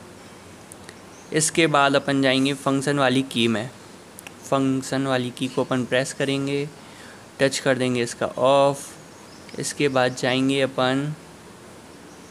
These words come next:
रिवर्ब को फ़िफ़्टीन रखेंगे, fifteen,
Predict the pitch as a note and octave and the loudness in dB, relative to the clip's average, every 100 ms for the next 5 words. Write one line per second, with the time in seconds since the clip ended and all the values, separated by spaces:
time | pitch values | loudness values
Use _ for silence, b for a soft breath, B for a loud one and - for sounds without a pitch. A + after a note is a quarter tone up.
0 | - - - - C#3+ C#3+ C#3 - C3+ C#3 | -16 -16 -16 2 6 6 4 0 0 -2
1 | - D3+ D#3 D3+ - D#3 D#3 D#3 D3+ C3 | 2 2 4 2 2 0 2 2 0 -6
2 | - C#3+ D3+ | 0 2 2